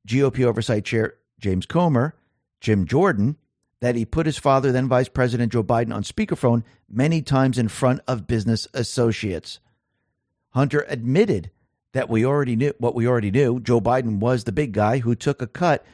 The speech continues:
in the five million communist Chinese deal. So everything is completely and utterly falling apart around them. And as this builds up, what do you think is going to happen? I do believe they're just waiting for Biden to become the nominee.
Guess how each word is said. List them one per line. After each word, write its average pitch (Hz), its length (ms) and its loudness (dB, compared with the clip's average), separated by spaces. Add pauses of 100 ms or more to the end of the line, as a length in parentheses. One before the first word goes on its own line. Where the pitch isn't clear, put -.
(120)
in 147 140 0
the 135 100 0
five 127 320 2
million 123 340 2
communist 117 540 -2
Chinese 98 500 0
deal. 101 380 -4 (540)
So 143 300 0 (100)
everything 202 400 -2
is 131 120 -4
completely 170 460 -4
and 131 140 -2
utterly 143 260 -4
falling 131 400 -4
apart 127 340 0
around 113 460 -4
them. 90 260 -2 (400)
And 135 200 0
as 147 380 -6
this 151 180 -4
builds 123 440 -2
up, 156 300 0 (480)
what 135 220 0
do 226 60 -2
you 233 60 -4
think 208 220 -4
is 151 80 -8
going 151 240 0
to 120 100 0
happen? 110 420 -2 (440)
I 156 160 -4
do 190 160 -4
believe 151 340 -2
they're 131 140 2
just 143 240 -4
waiting 139 300 0
for 117 260 0 (160)
Biden 131 320 -2
to 123 60 -2
become 117 640 -4
the 117 80 -2
nominee. 113 640 0